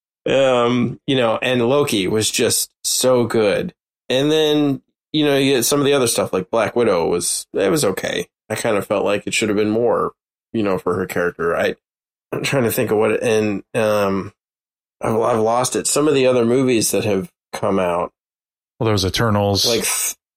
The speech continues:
Speaker 2: Yeah.
Speaker 1: yeah, Eternals was a, a pretty hard miss in, in my mind. It was okay. Thor: Love and Thunder, I think, was a proof that you, you should, you should only do three movies. <laughs>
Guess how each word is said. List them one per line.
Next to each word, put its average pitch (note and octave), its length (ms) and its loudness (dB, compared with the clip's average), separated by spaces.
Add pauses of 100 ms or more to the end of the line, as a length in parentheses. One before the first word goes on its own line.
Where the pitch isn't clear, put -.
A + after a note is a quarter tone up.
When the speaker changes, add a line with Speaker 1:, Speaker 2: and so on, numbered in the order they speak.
(180)
Speaker 2:
Yeah. F#2+ 220 -2
Speaker 1:
yeah, A#2 220 2
Eternals D3+ 760 0 (280)
was A#2 180 0
a, G2 100 -2 (220)
a G2+ 140 -2
pretty C3+ 260 0
hard G#2+ 340 0
miss G#2+ 480 0 (460)
in, G#2 480 0
in A2 180 0
my G#2 200 0
mind. G2+ 460 -2 (580)
It - 20 -2
was G#2 140 0
okay. G2 680 0 (240)
Thor: C3 460 2
Love A#2+ 240 2
and A2+ 160 0
Thunder, B2 720 2 (800)
I - 60 -4
think, A#2+ 260 -2
was A2+ 180 0
a A2+ 100 2
proof B2+ 420 0
that A#2 140 2
you, A2 460 0
you A#2 220 -2
should, A2 260 -2 (260)
you A2 60 0
should G#2+ 120 0
only A#2 200 2
do A2+ 120 2
three B2+ 260 0
movies. A#2 560 0 (300)
<laughs> - 100 0